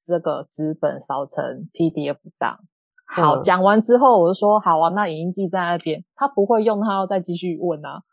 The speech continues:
Speaker 2: 嗯。
Speaker 1: “老师，这个要怎么使用？”
Speaker 2: 嗯。
Speaker 1: 对，就是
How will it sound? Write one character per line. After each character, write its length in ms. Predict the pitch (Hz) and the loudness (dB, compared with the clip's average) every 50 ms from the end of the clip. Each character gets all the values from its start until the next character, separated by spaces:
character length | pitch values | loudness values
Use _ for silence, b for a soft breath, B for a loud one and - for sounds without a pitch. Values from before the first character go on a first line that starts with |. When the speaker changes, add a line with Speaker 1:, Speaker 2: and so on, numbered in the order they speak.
| b b b b b b b | b b b b b b b
Speaker 2:
嗯。 140 | 196 180 170 | 2 4 4
Speaker 1:
“老 160 | 185 185 185 | 4 4 2
师， 400 | 180 - 220 247 262 254 240 208 | 0 0 0 0 2 2 2 2
这 100 | - 254 | 0 0
个 160 | 247 - 214 | 0 2 2
要 180 | 190 185 196 202 | 2 2 2 0
怎 200 | 196 _ - 156 | -2 _ -10 -12
么 140 | 151 151 147 | -10 -12 -14
使 260 | 151 - - - - - | -14 -16 -18 -18 -14 -4
用？” 260 | 151 165 156 - - _ _ B B B B B B B B _ _ | -2 0 0 -2 -4 _ _ B B B B B B B B _ _
Speaker 2:
嗯。 460 | 180 180 170 151 139 131 - 175 165 - _ _ _ _ _ _ _ _ _ _ _ _ _ _ _ _ _ | 0 2 2 2 0 -4 -6 -10 -14 -20 _ _ _ _ _ _ _ _ _ _ _ _ _ _ _ _ _
Speaker 1:
对， 280 | 190 165 - - - - _ _ _ | 2 2 2 0 -4 -12 _ _ _
就 80 | 254 254 | 0 2
是 280 | 277 302 285 - - | 2 2 2 0 -2